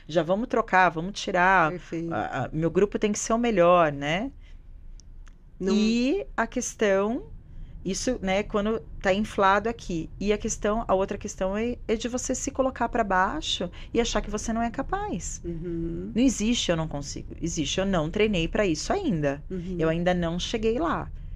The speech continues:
Speaker 1: Então, o resultado, ele é só uma consequência.
Speaker 2: Muito
Speaker 1: De um dia
Speaker 2: legal.
Speaker 1: bom, de um dia ruim também.
Speaker 2: Muito legal.
Speaker 1: Uhum.
Speaker 2: É, você tem aí todo um trabalho com mulheres, né,
Speaker 1: Uhum.
Speaker 2: no jiu-jitsu.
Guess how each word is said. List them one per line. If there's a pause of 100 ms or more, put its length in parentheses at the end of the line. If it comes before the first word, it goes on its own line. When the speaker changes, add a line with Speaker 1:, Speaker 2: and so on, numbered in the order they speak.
(240)
Speaker 1:
Então,
o
resultado,
ele
é
só
uma
consequência. (360)
Speaker 2:
Muito
Speaker 1:
De
um
dia
Speaker 2:
legal.
Speaker 1:
bom,
de
um
dia
ruim
também. (120)
Speaker 2:
Muito
legal.
Speaker 1:
Uhum. (360)
Speaker 2:
É,
você
tem
aí
todo
um
trabalho
com
mulheres, (100)
né,
Speaker 1:
Uhum.
Speaker 2:
no
jiu-jitsu.